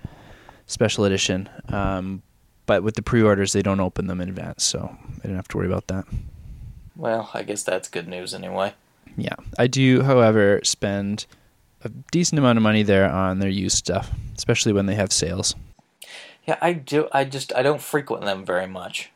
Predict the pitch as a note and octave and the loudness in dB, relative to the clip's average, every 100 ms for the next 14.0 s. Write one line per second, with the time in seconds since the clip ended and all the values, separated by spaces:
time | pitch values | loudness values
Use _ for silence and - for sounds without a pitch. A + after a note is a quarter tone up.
0 | _ F3+ G#2+ G2+ G#2 G#2 G#2 - _ - | _ -14 -8 -8 -8 -12 -14 -18 _ -8
1 | G#2+ G#2 G#2 _ - A2+ - G#2 A2+ G#2+ | -4 -4 -6 _ -4 -2 0 0 0 0
2 | G2+ G#2 G#2 G#2+ G2+ G#2 G#2+ G2+ G2 G#2 | -2 -8 -6 -4 -4 -6 -6 -6 -6 -10
3 | G#2+ G2+ G2 G#2 A2 - G#2 - _ _ | -12 -10 -8 -6 -6 -6 -8 -10 _ _
4 | _ _ - C#3 C#3+ C#3+ B2 A#2 G2 G#2+ | _ _ -8 -2 2 2 4 4 4 2
5 | - A2+ G#2 F#2+ - G2+ - A2+ A#2 A#2 | 0 0 0 0 0 2 2 2 4 4
6 | - B2+ B2 B2 A2+ A2 - A2 A2 G2 | 4 2 2 2 2 2 2 0 2 4
7 | G#2 - A2 G#2+ G#2 - - - _ - | 4 2 2 2 2 -2 -6 -10 _ -2
8 | A2+ A2 A2 - - C#3+ B2 A#2 A#2 - | 0 0 -2 -10 -6 -2 0 0 -2 -2
9 | - G2 G#2+ - G2 G2 F#2+ G2 F#2+ G2 | -2 0 -2 -2 0 2 2 2 0 0
10 | G2 G2 - G2 G#2+ - - - - - | 0 -2 -2 -4 -4 -6 -8 -12 -12 -14
11 | - - - C4+ F#3+ D#3+ C3+ D3 C3 B2+ | -16 -4 2 4 4 2 0 -2 0 0
12 | A#2+ A#2 A2 - A2+ G#2+ A2 A2 A2+ A2+ | 0 -4 -8 -2 2 4 2 -4 -6 -4
13 | A2 A2+ - A2 A2 - A2 A2+ - - | -4 -4 0 2 2 -2 -4 -2 -6 -10